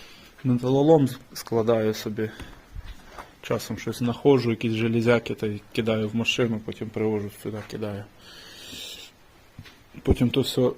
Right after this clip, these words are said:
назбирається багато, виви-, вивезу, то все.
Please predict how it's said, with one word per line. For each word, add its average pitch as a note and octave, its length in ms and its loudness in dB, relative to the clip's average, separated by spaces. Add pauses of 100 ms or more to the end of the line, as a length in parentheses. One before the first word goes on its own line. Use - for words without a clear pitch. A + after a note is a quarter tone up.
(480)
назбирається C3 800 4
багато, B2 420 4
виви-, B2+ 340 4
вивезу, B2 580 2
то A2+ 140 -6
все. A2+ 240 -4